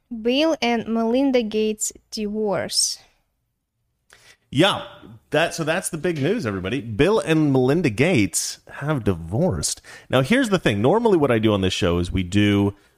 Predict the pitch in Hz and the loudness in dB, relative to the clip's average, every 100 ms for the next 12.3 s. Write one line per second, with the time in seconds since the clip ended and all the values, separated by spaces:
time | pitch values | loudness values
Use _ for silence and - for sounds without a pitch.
0 | _ 95 98 87 85 85 - _ _ _ | _ -2 0 0 0 -4 -8 _ _ _
1 | _ _ - 170 202 185 139 120 117 110 | _ _ 0 2 4 2 4 4 2 0
2 | - - 107 101 98 98 87 - _ _ | -4 -4 0 0 0 -2 -4 -12 _ _
3 | _ _ _ - 110 - 104 - 98 90 | _ _ _ -10 -6 -2 -2 -4 -6 -4
4 | 117 107 95 - 104 110 101 104 98 92 | -2 0 -2 -4 -2 0 0 0 -2 -6
5 | 101 95 98 95 98 92 101 87 87 85 | -4 -2 -2 -2 -4 -4 -2 0 -2 -6
6 | - - 87 80 85 82 - - 98 180 | -8 -10 -10 -6 -6 -6 -8 -8 -2 0
7 | 147 69 - - _ _ - - - - | 0 -4 -10 -14 _ _ -20 -20 -20 -20
8 | - - 98 90 69 98 92 95 90 92 | -6 0 2 2 0 -2 0 2 2 2
9 | 87 87 82 - 101 - 82 - 131 123 | 0 -2 -2 -6 -8 -8 -8 -6 -4 -4
10 | - 113 113 101 104 98 90 85 85 90 | -2 -2 -2 -4 -4 -4 -4 -4 -4 -4
11 | - 135 104 67 - 165 120 110 120 196 | -4 -6 -6 -8 -2 0 0 -2 -2 -2
12 | - 101 | 0 -2